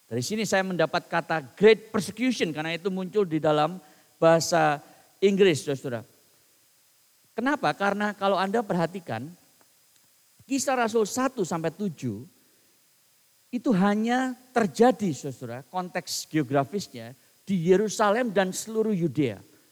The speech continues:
Baru di pasal delapan ini, Injil dibawa ke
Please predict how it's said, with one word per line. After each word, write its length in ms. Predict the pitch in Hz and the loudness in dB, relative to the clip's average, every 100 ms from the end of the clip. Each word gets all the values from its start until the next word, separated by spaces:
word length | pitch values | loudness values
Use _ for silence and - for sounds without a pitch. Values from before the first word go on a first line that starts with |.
| _ _ _ _ | _ _ _ _
Baru 320 | 214 233 320 294 | 8 8 6 0
di 80 | |
pasal 400 | 254 269 226 262 170 | 2 2 4 0 2
delapan 480 | 185 208 208 - 208 | 4 6 6 2 -2
ini, 240 | 202 160 151 _ _ - | -2 -6 -8 _ _ -12
Injil 400 | 277 254 170 262 | -6 -4 -2 -2
dibawa 560 | 202 165 110 165 175 - | -2 -4 4 4 4 0
ke 320 | 175 175 214 | -6 -6 -6